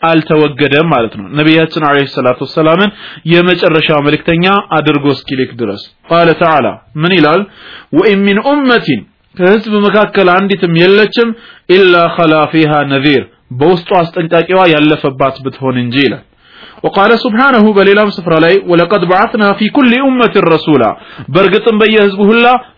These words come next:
መልእክተኞችን ልከናል በማለት አምላካችን አላህ ለየሁሉም ኡማ መልእክተኛን እንደላከ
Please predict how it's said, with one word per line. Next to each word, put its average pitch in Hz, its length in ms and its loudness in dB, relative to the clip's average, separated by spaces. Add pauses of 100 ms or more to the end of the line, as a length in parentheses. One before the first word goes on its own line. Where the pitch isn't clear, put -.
መልእክተኞችን 185 840 0
ልከናል 170 400 0
በማለት 170 420 2 (340)
አምላካችን 160 580 -2
አላህ 156 320 2
ለየሁሉም 156 640 -2 (120)
ኡማ 202 220 2 (460)
መልእክተኛን 151 640 -2
እንደላከ 135 460 -2